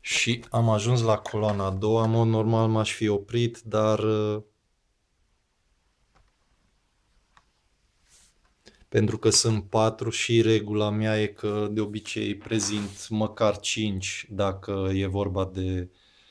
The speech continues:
două părți. Am să arăt într-un singur videoclip, deci vorbim de Reventon Roaster. Deci am avut, uh, Reventon așa compact.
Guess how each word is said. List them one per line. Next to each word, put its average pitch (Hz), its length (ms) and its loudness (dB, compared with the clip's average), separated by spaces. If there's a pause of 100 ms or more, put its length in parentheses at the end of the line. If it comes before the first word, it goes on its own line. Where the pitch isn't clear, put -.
(200)
două 110 360 6
părți. 110 720 0 (1500)
Am 120 240 0
să - 240 0
arăt 123 600 2
într-un 107 380 -4
singur 101 420 0
videoclip, 98 720 -2
deci 107 220 0
vorbim 104 520 2
de 101 180 0
Reventon 98 680 0
Roaster. 131 920 2 (420)
Deci 98 500 -8
am 98 200 -4
avut, 98 480 -2
uh, 95 540 0 (1120)
Reventon 98 1120 0 (840)
așa 107 380 -2
compact. 98 1000 0